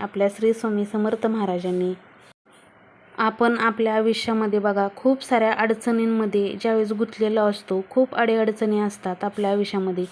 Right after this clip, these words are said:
खूप संकटे असतात, तर त्या सर्व ह्याच्यात गुंतलेला असोल, तेव्हा आपल्याला हे महाराजच बाहेर काढतात. तर बघा, खरंच माझ्या आयुष्यात ह्या महाराजांमुळे माझ्या आयुष्याला एक वळण मिळालं आणि श्री स्वामी समर्थ महाराज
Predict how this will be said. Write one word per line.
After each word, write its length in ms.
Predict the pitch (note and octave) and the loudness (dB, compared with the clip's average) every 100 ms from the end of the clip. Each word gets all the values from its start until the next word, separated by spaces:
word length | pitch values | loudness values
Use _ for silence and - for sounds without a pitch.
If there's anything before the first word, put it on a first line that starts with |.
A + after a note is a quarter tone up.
| - - - - | -10 -20 -20 0
खूप 220 | C4+ C4+ | 0 0
संकटे 520 | - B3+ A3+ A3 A3+ | 2 2 4 2 4
असतात, 400 | A3 G#3 - F#3+ - | 2 2 -2 -2 -2
तर 160 | G#3+ G#3 G#3+ | -2 -2 2
त्या 120 | B3 | 0
सर्व 520 | B3 - - B3+ B3 | 0 -8 0 4 6
ह्याच्यात 360 | B3 A#3+ A3 G#3 | 4 2 0 0
गुंतलेला 400 | G#3+ G#3+ G3+ G#3 | -2 0 0 2
असोल, 380 | G3+ G#3+ - G3+ G#3 - - - - | 2 0 0 -2 -2 -10 -20 -8 -2
तेव्हा 260 | G#3+ G#3+ | -2 -2
आपल्याला 460 | G#3+ G#3 G#3 G#3 A3 - - - - - - | -4 -2 0 0 -2 -6 -14 -16 -20 -20 -6
हे 80 | A3+ | 0
महाराजच 600 | A3+ A3+ G#3+ G3+ G#3 G#3+ | 2 2 4 2 2 0
बाहेर 240 | A3 G#3+ G#3 | 0 2 0
काढतात. 380 | G3+ F#3 F3+ G3 - | -2 -4 -4 -8 -4
तर 60 | A3 | -2
बघा, 260 | A3+ G#3+ G#3 | 0 0 -2
खरंच 300 | A#3 A3+ A#3 | 0 0 0
माझ्या 300 | A3+ G#3 G3+ | -2 0 0
आयुष्यात 360 | G3+ G#3 - G3+ | 0 0 -2 -6
ह्या 160 | G#3+ G#3 | -2 0
महाराजांमुळे 680 | A3 G#3+ G3+ G3+ G#3 G3+ G3+ | 0 0 0 0 -2 0 -2
माझ्या 320 | G#3+ G#3 G#3 | -2 -2 0
आयुष्याला 420 | G#3 G#3 - G#3 | 0 0 -2 -2
एक 180 | G#3+ G#3+ | 0 2
वळण 260 | A3 A3+ A#3+ | 4 4 4
मिळालं 420 | A#3 G3+ G3 G3+ A3 - - - - - | 4 2 2 -2 -6 -18 -20 -20 -20 -10
आणि 180 | G3+ G#3+ | -2 0
श्री 240 | G#3+ B3 | 2 2
स्वामी 300 | B3 B3 A3+ | 4 4 4
समर्थ 400 | G#3+ A3 G#3+ G#3 | 4 2 0 0
महाराज 380 | G#3+ G#3 G3+ G3 | 2 4 2 0